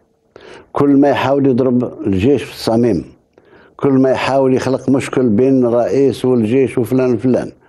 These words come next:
كل من، كلها، أوب-، يعني بروباغندا، جهاز اللي مسخر ال-، ال-، الجار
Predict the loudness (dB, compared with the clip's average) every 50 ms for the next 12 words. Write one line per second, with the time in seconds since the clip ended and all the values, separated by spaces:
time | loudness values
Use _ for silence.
0 | _ _ _ _ -2 0 2 2 2 2 2 0 -2 -6 -10 _ -4 0 2 4
1 | 4 4 2 2 0 -2 -6 -8 -10 _ -8 -6 -6 -6 -8 -12 _ _ _ -20
2 | -20 -20 -20 _ _ -4 -2 0 2 2 2 2 2 2 0 -4 -8 -18 _ _
3 | _ _ _ _ _ _ _ _ _ _ _ _ _ _ _ _ _ _ _ _
4 | -20 -20 _ _ _ -6 -4 -4 -2 -2 -2 -2 0 0 0 0 0 -2 -2 -6
5 | -12 -10 -8 -4 -2 0 0 0 0 0 0 0 -2 -2 -6 -12 -20 -20 _ -12
6 | -8 -4 -2 0 0 0 -2 -2 -4 -4 -4 -2 -2 -2 0 -2 -2 -2 -2 -2
7 | -2 0 0 0 0 0 0 0 -2 -2 -2 -2 0 2 2 2 0 -2 -8